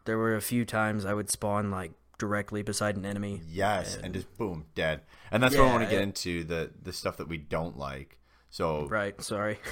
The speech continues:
Speaker 2: if you wanna
Speaker 1: <laughs> Jumping
Speaker 2: no,
Speaker 1: ahead of the gun
Speaker 2: that,
Speaker 1: here.
Speaker 2: that's fine, dude. Don't worry about
Speaker 1: <laughs>
Speaker 2: it. Um,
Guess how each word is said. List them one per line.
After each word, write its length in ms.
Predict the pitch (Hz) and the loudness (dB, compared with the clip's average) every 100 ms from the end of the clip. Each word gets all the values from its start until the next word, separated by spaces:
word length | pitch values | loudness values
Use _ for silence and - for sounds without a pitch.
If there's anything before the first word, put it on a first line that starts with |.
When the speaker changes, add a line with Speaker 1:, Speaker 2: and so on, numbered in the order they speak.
| - 175 - | -4 -4 0
Speaker 2:
if 160 | - 127 | 0 4
you 100 | 135 | 8
wanna 300 | 143 135 143 | 8 8 6
Speaker 1:
<laughs> 80 | |
Jumping 240 | 131 151 156 | 6 8 12
Speaker 2:
no, 80 | 180 | 10
Speaker 1:
ahead 240 | 135 143 | 10 2
of 60 | - | 2
the 120 | 180 | -2
gun 320 | 147 156 180 | 6 10 10
Speaker 2:
that, 80 | 190 | 8
Speaker 1:
here. 80 | - | 8
Speaker 2:
that's 260 | 180 170 | 8 8
fine, 340 | - 135 135 120 | 8 12 12 10
dude. 140 | 104 | 6
Don't 120 | 110 | 6
worry 140 | 120 117 | 8 6
about 240 | 107 92 | 8 6
Speaker 1:
<laughs> 60 | 90 | 6
Speaker 2:
it. 40 | - - - | -4 -14 -2
Um, 640 | - 113 110 101 90 82 | 10 12 12 12 8 0